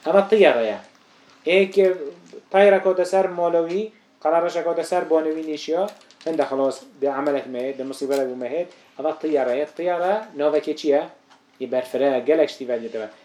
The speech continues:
هر کسی که، هر ش-، چته که، هر شوله که، ایک بجد والله سبب وی دی باشی گهیت من، یا سبب وی دی خرابی گهیت من،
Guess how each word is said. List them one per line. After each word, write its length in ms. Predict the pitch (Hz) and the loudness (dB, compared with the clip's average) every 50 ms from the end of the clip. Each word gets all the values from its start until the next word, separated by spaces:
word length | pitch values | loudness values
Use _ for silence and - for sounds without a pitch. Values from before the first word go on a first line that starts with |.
| - _ - | -20 _ -2
هر 160 | 220 254 240 | -2 -2 0
کسی 360 | - - 196 185 - 165 147 | 4 2 2 4 4 2 0
که، 300 | - - 131 123 113 107 - _ _ - - _ _ | 0 0 -2 -2 -2 -2 -6 _ _ -20 -20 _ _
هر 200 | - 175 233 240 | 0 2 2 2
ش-، 220 | - - - - - - | 0 -6 -12 -18 -16 -14
چته 280 | - - - 170 147 | -8 0 2 4 4
که، 200 | - - 131 131 156 | 4 2 0 2 2
هر 60 | - | 0
شوله 380 | - - 165 160 147 139 127 | -2 -4 -4 0 0 0 0
که، 200 | 123 - 120 113 - - - - - - | 0 -2 -4 -4 -4 -8 -16 -20 -8 -2
ایک 200 | 165 180 180 165 | -2 -2 0 -2
بجد 160 | 156 147 139 | -4 -6 -4
والله 200 | 147 151 160 160 | -4 -2 -2 -2
سبب 460 | 156 - 151 143 - 202 196 160 151 | -2 0 -2 4 6 6 4 4 2
وی 320 | 147 175 175 156 123 104 - - - - - - - - | -4 -4 -4 -4 -6 -6 -10 -16 -20 -20 -20 -20 -16 -4
دی 80 | - 131 | -4 -2
باشی 360 | 127 139 139 135 135 - 185 | 2 2 2 2 0 -2 -4
گهیت 300 | 156 143 135 131 127 127 | -2 0 0 0 0 -2
من، 220 | 127 117 117 113 127 | -4 -6 -6 -6 -2
یا 180 | 147 160 151 | -2 -2 -2
سبب 440 | 147 - 151 143 143 185 202 202 - 156 151 | 0 0 0 4 6 6 6 6 4 -4 -6
وی 180 | 160 151 135 | -4 -4 -4
دی 220 | 123 120 139 147 147 | -4 0 0 0 0
خرابی 500 | - - - 151 147 151 147 156 233 220 | -2 0 4 6 6 6 6 4 0 2
گهیت 300 | 190 170 156 147 - 139 | 2 2 2 0 -2 -4
من، 380 | 131 131 151 185 226 240 240 | -2 0 0 0 0 -2 -4